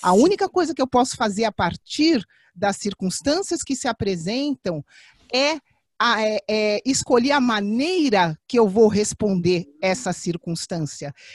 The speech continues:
Speaker 1: E a maneira como eu respondo, a gente sabe que vem de crenças limitantes. Então,
Speaker 2: Sim.
Speaker 1: tem, a maneira como eu vou reagir vai depender da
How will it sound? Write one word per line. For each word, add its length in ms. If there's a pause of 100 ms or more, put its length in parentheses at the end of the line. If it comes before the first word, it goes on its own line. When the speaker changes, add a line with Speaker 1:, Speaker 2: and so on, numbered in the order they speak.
(160)
Speaker 1:
E 140
a 80
maneira 840
como 240
eu 60
respondo, 800 (160)
a 140
gente 280
sabe 380
que 160
vem 260 (160)
de 200
crenças 480
limitantes. 680 (240)
Então, 220
Speaker 2:
Sim. 60
Speaker 1:
tem, 200 (200)
a 80
maneira 320
como 160
eu 80
vou 260
reagir 720 (180)
vai 160
depender 480
da 140